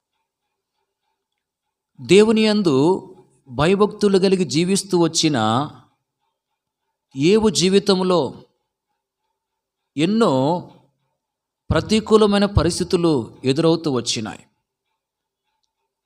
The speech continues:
అపవాది మరి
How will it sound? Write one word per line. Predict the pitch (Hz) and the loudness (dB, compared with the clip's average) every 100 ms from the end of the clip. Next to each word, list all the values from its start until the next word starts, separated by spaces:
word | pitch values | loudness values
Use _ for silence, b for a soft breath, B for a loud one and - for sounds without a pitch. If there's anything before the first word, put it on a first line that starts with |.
| _ - | _ -8
అపవాది | 131 180 185 180 180 147 123 143 - - _ _ _ _ _ _ _ _ _ _ _ _ | -4 0 2 2 2 0 0 -2 -6 -20 _ _ _ _ _ _ _ _ _ _ _ _
మరి | 143 135 131 117 101 - | -4 -2 0 -2 -4 -10